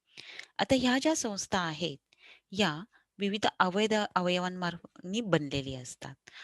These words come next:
उदाहरणार्थ, आपण पचन संस्था घेतली, तर याच्यामध्ये जे आहे, तोंडापासून सुरुवात होत असते. अन्ननलिका, जठर, यकृत, स्वादुपिंड,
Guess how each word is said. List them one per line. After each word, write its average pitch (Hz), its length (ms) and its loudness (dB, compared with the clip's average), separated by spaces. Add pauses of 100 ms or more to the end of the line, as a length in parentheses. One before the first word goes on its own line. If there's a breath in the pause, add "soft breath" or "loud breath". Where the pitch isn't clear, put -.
(220 loud breath)
उदाहरणार्थ, 175 560 0
आपण 160 380 -4
पचन 190 380 -2
संस्था 160 420 -2
घेतली, - 400 -8 (420 loud breath)
तर - 60 -2 (100)
याच्यामध्ये 165 720 0 (440 soft breath)
जे 165 100 2
आहे, 156 160 0 (100)
तोंडापासून 190 640 2
सुरुवात 151 460 2
होत - 240 -10
असते. 139 320 -8 (120)
अन्ननलिका, 151 960 0 (220)
जठर, 147 500 6 (480 loud breath)
यकृत, 139 680 2 (260)
स्वादुपिंड, 143 680 2